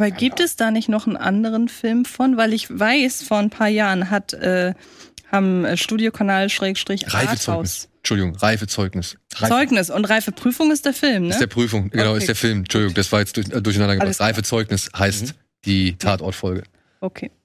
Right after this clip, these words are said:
Speaker 2: Und Reifeprüfung, weil, wie gesagt, der war vor ein paar Jahren sogar noch mal im Kino in einer Wiederaufführung und dachte grad, die haben eine Tatortfolge
Speaker 3: Nein,
Speaker 2: ins
Speaker 3: nein,
Speaker 2: Kino
Speaker 3: das
Speaker 2: gebracht.
Speaker 3: ist ja, Reifepreüfung ist ja Dustin Hoffmann-Film.
Speaker 2: Ja, genau.
Speaker 3: Hello,
Speaker 2: Okay.
Speaker 3: Misses
Speaker 2: Nee, gut, dann
Speaker 3: Robinson. Ja.
Speaker 1: Reifezeugnis.
Speaker 3: Reifezeugnis. Ähm, und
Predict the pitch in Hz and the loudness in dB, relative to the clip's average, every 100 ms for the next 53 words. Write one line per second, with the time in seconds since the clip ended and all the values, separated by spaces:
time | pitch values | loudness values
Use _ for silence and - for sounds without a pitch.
0 | - 185 196 202 - 233 233 214 196 196 | -6 0 0 0 -2 -4 0 0 0 2
1 | 196 185 180 180 185 185 - 185 180 196 | 2 0 0 0 0 0 0 -2 0 0
2 | 190 185 180 170 185 190 185 175 175 214 | 2 2 0 0 0 0 0 -2 -2 -2
3 | 190 170 170 170 170 - - 180 180 185 | 0 0 -2 -2 -2 -4 -6 -4 -2 0
4 | 185 180 156 180 185 170 - 160 175 - | -2 -2 -2 0 2 0 -2 0 0 2
5 | 254 - 247 202 196 101 98 208 269 110 | -2 0 0 2 2 2 2 0 2 0
6 | 110 110 110 104 101 120 107 117 107 104 | 0 0 2 2 2 0 0 0 0 0
7 | 104 101 104 101 101 92 92 82 - 226 | 2 0 0 -2 -2 -4 -6 -10 -4 0
8 | 220 185 151 165 - 104 101 98 95 202 | 2 2 -2 -4 -8 -2 0 0 0 0
9 | 87 95 92 87 85 76 _ _ _ _ | 0 -2 -2 -2 -6 -8 _ _ _ _
10 | - 87 87 92 - 104 104 95 82 - | -4 -4 -4 -10 -8 -8 -8 -14 -16 -6
11 | 107 110 98 92 107 95 76 - - _ | -2 0 -2 -2 -2 -2 -4 -10 -10 _
12 | _ _ - - - _ 139 139 139 139 | _ _ -12 -12 -14 _ 2 2 2 0
13 | 135 - _ _ _ 127 127 - | -2 -6 _ _ _ 0 0 -6